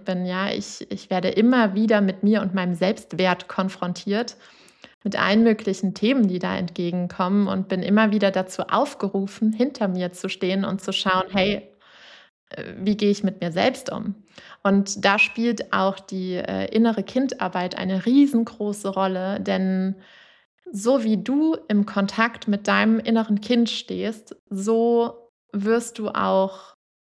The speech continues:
andere Menschen anziehen. Also es hat eine unglaublich magnetische Kraft, wenn du im Kontakt mit deinem inneren Kind bist und gleichzeitig, ähm,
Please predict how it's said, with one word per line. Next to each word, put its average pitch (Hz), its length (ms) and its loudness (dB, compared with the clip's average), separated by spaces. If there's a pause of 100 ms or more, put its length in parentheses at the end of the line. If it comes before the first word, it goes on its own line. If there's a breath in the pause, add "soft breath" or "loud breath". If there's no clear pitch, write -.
(220)
andere 190 360 2
Menschen 220 440 2
anziehen. 269 540 -2
Also 190 220 -2
es - 160 -10
hat 208 160 -2
eine 190 260 0
unglaublich 208 680 0
magnetische 202 800 0
Kraft, - 680 -4 (480 loud breath)
wenn 202 180 6
du 196 180 0
im 185 180 0
Kontakt - 520 -2
mit 247 160 0
deinem 240 200 2
inneren 240 340 2
Kind 240 300 0
bist 254 240 -2
und 190 180 -4
gleichzeitig, 202 1000 0 (880 soft breath)
ähm, 196 560 0